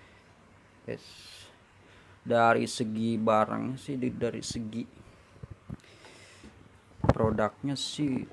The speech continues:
lumayan lah. Ya masa lu manyun, gua delapan ratus ribu, lu bayangin ini, masa abal-abal, gua nggak mau lah.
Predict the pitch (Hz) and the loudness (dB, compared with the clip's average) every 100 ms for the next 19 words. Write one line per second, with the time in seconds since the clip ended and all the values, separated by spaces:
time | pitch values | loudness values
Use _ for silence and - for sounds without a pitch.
0 | 127 117 113 120 127 110 101 110 - - | -4 0 4 4 4 2 -4 -6 -14 -12
1 | - - - - - - - - - 120 | -8 -8 -6 -4 -4 -8 -16 -14 -2 2
2 | 127 160 147 127 113 123 143 135 147 143 | 8 10 10 8 8 8 8 10 10 10
3 | 113 107 117 113 - - 143 151 156 165 | 8 6 4 2 0 0 2 2 4 6
4 | 127 117 117 117 110 110 120 113 107 120 | 6 6 4 2 0 -2 -2 -4 -4 -6
5 | 123 - - - - - - - - - | -8 -10 -12 -6 -6 -6 -18 -20 -20 -20
6 | - 117 113 113 104 101 110 120 120 113 | -10 0 4 6 8 10 10 10 8 4
7 | 107 107 113 123 127 135 123 | 4 6 6 4 6 4 2